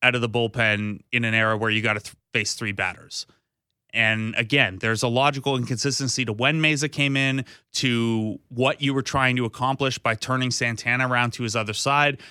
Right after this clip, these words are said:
by looking at Gausman's reverse platoon splits and what that splitter does against lefties. It's not the whole season right there,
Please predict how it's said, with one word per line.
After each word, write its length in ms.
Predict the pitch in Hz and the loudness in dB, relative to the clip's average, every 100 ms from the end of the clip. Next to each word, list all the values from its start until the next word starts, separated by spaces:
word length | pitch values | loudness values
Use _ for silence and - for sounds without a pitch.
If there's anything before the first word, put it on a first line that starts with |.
| - _ | -20 _
by 140 | 117 113 | 0 2
looking 400 | 123 151 143 131 | 2 0 0 0
at 160 | 113 | 0
Gausman's 640 | 117 127 139 131 135 127 | 2 2 2 0 -2 -2
reverse 400 | 117 113 117 120 | -2 -2 -2 -4
platoon 480 | - 104 - 143 151 | -6 -10 -4 -2 -2
splits 360 | - 139 139 127 | -2 0 0 2
and 240 | 113 110 | -2 0
what 200 | 120 123 | 0 2
that 160 | 120 - | 0 -2
splitter 420 | - 127 131 143 | -6 -2 0 2
does 260 | 131 131 123 | 2 2 0
against 540 | 117 110 - - - _ 135 | 0 0 -2 -6 -10 _ 0
lefties. 680 | 165 - 170 165 160 - - _ _ _ _ _ _ _ _ _ _ _ _ _ _ _ _ _ _ _ _ - | 0 0 -2 0 0 -4 -8 _ _ _ _ _ _ _ _ _ _ _ _ _ _ _ _ _ _ _ _ -2
It's 180 | 160 - | 0 2
not 240 | 190 185 | 2 2
the 80 | 175 | 2
whole 180 | 156 170 | 2 0
season 400 | - 170 165 180 | 0 -2 0 2
right 200 | 175 170 | 0 2
there, 320 | 185 190 190 | 2 2 0